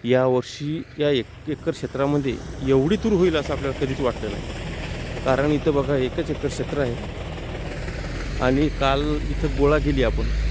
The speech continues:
ज्या या काडावर तूर होती ती पूर्ण गोळा केली आणि आता डिझेल संपल्यामुळे ही थांबली होती, हा, आणि आपल्याला यायला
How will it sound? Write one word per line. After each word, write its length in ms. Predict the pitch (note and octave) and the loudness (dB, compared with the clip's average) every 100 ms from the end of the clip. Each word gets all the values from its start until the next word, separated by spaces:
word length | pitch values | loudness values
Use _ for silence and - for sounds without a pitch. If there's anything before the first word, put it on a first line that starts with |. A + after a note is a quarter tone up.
| - - - - - - - - B2 | 2 2 2 4 4 4 4 6 6
ज्या 120 | C3 | 8
या 100 | C3 B2 | 6 6
काडावर 320 | A#2 B2+ B2 - | 6 6 6 6
तूर 160 | C#3+ | 6
होती 260 | A#2 A#2+ C#3+ - - | 6 6 6 6 4
ती 60 | - | 4
पूर्ण 440 | - D#3+ D#3 D#3+ D3+ | 6 6 6 6 6
गोळा 200 | C3 B2 | 6 6
केली 300 | A#2+ - - - - - - - | 6 6 6 6 6 4 4 4
आणि 180 | A2+ C3 | 6 6
आता 220 | B2 C#3+ C3 | 6 6 6
डिझेल 220 | B2 C3+ | 6 6
संपल्यामुळे 540 | C#3+ C3+ C3+ C3+ C3+ C#3 | 6 4 4 4 4 4
ही 60 | C3 | 4
थांबली 260 | C3+ B2+ D3+ | 4 6 6
होती, 260 | C#3 A2+ C3+ | 6 4 4
हा, 100 | C#3 - - - - - - | 4 2 2 2 2 2 4
आणि 100 | A#2+ | 4
आपल्याला 480 | A#2 C3 A#2+ A#2 B2+ | 4 4 4 4 4
यायला 300 | A#2 A#2 | 4 4